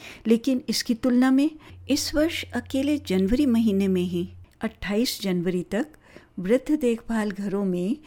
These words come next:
तीन सौ उनानवे मौतें दर्ज की गईं। वृद्ध देखभाल सेक्टर में वर्तमान में नौ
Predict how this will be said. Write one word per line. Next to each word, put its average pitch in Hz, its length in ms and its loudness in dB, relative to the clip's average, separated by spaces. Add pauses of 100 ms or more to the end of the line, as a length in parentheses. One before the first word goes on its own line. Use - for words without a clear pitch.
(380)
तीन 240 200 4
सौ 277 260 0 (180)
उनानवे 196 540 2
मौतें 185 580 -2
दर्ज 180 280 -2
की 175 300 -10
गईं। 185 140 -8 (680)
वृद्ध 185 280 -4
देखभाल 185 600 -2
सेक्टर 226 420 -2
में 220 280 2 (420)
वर्तमान 185 640 2
में 185 240 2 (420)
नौ 190 320 2